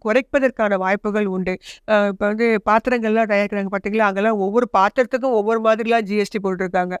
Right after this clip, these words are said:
ஒரே மாதிரி ஜி எஸ் டியா வந்து அது அந்த மாதிரி கேட்டுருக்காங்க. டாய்ஸ் மேனுஃபேக்சரிங் பண்றவங்க, எலக்ட்ரானிக்ஸ் துறையில இருக்கவங்களுக்கு இன்னும் அதிகமான நிதி ஒதுக்கீடு கொடுப்பதன் மூலமாக இன்னும் பல புதிய வேலை வாய்ப்புகளை உருவாக்க முடியும். ரினியூவபிள் எனர்ஜிக்கு அதிகமான அளவுக்கு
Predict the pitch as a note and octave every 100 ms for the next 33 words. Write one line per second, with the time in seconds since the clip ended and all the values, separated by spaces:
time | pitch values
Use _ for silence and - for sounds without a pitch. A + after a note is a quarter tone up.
0 | _ _ - F#3 F#3+ C4+ C#4+ B3+ A3+ A3+
1 | A3+ G3 F3+ G3 A3 G3+ - G#3 G3 F#3+
2 | G#3 G#3+ F#3+ - A3 C4+ A3+ A3+ A3+ G#3+
3 | G3+ F#3 F3+ F#3 F3 F3+ - _ _ -
4 | G#3+ B3+ C4 A3+ G3 G3+ G3+ F3 G3 F#3
5 | F#3 F3+ F3+ F3+ F3 F3+ - _ - F#3+
6 | B3 - D4+ D4+ C#4+ - A3+ A3 G3 G#3+
7 | G#3 G3 A3+ G#3+ A#3 A#3 F#3 A3 A#3+ A#3
8 | A3+ G3+ A3+ G#3 G3 G3+ F#3+ G3 F#3+ G3
9 | F#3+ F#3 F#3 F3+ F3+ F3 A3+ - - _
10 | B3 D4+ D#4 A#3+ G3 - G#3 B3 A3+ G3
11 | G#3+ G3 F#3 F3+ F#3+ G3+ G3 F#3 F#3+ F3+
12 | F3+ F3 F3 F#3+ - _ - A#3+ C#4+ E4
13 | D#4+ D4 A3+ G#3+ G3 - A#3 F#3 G3+ A3+
14 | A3+ G#3 G3 A#3